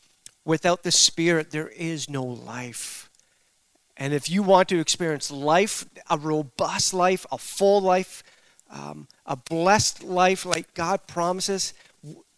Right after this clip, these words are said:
promises us, we need the Spirit. 'Cause it says, "Apart from the Spirit, there is no life."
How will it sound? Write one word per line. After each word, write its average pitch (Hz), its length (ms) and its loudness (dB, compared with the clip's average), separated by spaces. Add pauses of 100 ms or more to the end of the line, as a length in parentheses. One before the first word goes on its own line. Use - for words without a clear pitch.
(160)
promises 185 580 -4
us, 180 320 -4
we 165 200 -6
need 165 360 -4
the 165 100 -6
Spirit. - 760 -4 (340)
'Cause 143 120 -6
it 143 60 -4
says, 151 220 -2
"Apart 180 360 4
from 170 140 -8
the 160 80 -4
Spirit, 156 440 -2
there 143 200 -10
is 147 260 -12
no 123 320 -12
life." 113 460 -12